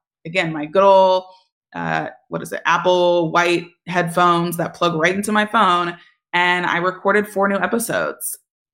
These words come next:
And it was kinda scary because you're like, "Hi, I'm back. Listen to me. Remember me? I'm, like, super fun. <laughs> You used to subscribe to my,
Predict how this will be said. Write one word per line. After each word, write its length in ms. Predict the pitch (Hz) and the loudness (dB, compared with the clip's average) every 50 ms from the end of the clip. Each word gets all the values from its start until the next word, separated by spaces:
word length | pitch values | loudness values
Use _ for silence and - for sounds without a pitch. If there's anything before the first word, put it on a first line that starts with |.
| _ | _
And 680 | - 185 180 180 180 180 180 175 175 175 175 170 165 165 | -6 -6 -4 -2 -2 0 0 0 0 0 0 0 -2 -2
it 80 | 156 | -2
was 300 | - 180 170 170 - - _ _ _ - - | -2 -2 -2 -4 -8 -14 _ _ _ -12 -8
kinda 280 | - 156 151 180 262 359 | -6 -4 -2 0 0 -2
scary 720 | - - - - - - - 165 151 139 135 135 170 185 | -2 -4 -8 -10 -6 -2 0 2 2 2 2 2 0 0
because 560 | 196 180 165 165 185 170 160 156 156 160 165 170 | 0 -2 -2 0 0 0 2 2 0 0 0 0
you're 100 | 165 165 | 0 0
like, 300 | 165 160 165 165 165 165 - _ _ _ _ _ _ _ _ _ _ _ - | 0 0 0 0 -2 -6 -12 _ _ _ _ _ _ _ _ _ _ _ -6
"Hi, 640 | - 415 480 523 494 466 392 311 294 175 - - - | -2 2 4 4 6 4 4 2 0 -2 -4 -2 2
I'm 160 | 240 320 330 | 2 4 4
back. 520 | 349 415 440 453 415 359 226 - - - - _ _ _ _ | 4 4 4 4 2 2 0 -2 -4 -12 -20 _ _ _ _
Listen 240 | - 403 415 440 440 415 | 0 0 2 0 -2 -2
to 80 | 415 | -2
me. 500 | 403 381 339 285 208 180 160 156 - _ _ _ _ _ _ _ - | 0 0 0 0 0 -2 -4 -8 -14 _ _ _ _ _ _ _ -4
Remember 220 | 277 285 320 359 | -2 0 0 0
me? 320 | 349 370 381 392 403 415 427 - | 0 0 0 0 0 -2 -2 0
I'm, 140 | - 294 | 0 2
like, 180 | 320 339 339 330 | 2 2 0 0
super 300 | - - 349 349 370 359 | 0 0 0 2 0 2
fun. 400 | 381 392 381 330 226 196 175 - 233 | 2 2 4 4 2 2 0 -2 -2
<laughs> 200 | 226 - - - | -2 -2 -2 2
You 120 | - 349 311 | 4 6 6
used 220 | 269 320 311 311 | 6 6 4 2
to 80 | 330 320 | -4 -2
subscribe 440 | - 339 302 - - 247 247 311 311 | -2 -2 -2 0 0 0 0 0 0
to 80 | 311 | -2
my, 180 | 294 262 294 | -2 -2 -2